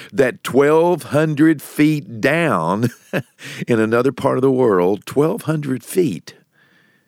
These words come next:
is the city of Jericho. It is the lowest place on earth not covered by water.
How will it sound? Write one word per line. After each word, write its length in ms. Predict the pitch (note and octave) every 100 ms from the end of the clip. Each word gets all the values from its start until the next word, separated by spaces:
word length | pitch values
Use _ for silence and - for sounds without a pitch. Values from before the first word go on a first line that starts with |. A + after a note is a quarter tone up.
| _ -
is 160 | F#2+ E2+
the 80 |
city 280 | F#2 F#2 E2+
of 120 | F2
Jericho. 680 | D#2+ G2+ G2+ E2+ E2+ D2 C2+ _ _ _ _ _ - _
It 160 | - C#3+
is 160 | C#3 G#2+
the 120 | A#2
lowest 480 | A2+ A#2 C3+ - -
place 320 | A#2 B2 A#2
on 180 | A#2 B2
earth 320 | B2 F2 -
not 380 | G2+ A2 B2 -
covered 440 | A#2 G#2+ F#2 E2+
by 180 | F#2 G#2
water. 560 | G2 A2+ D3 C#2 -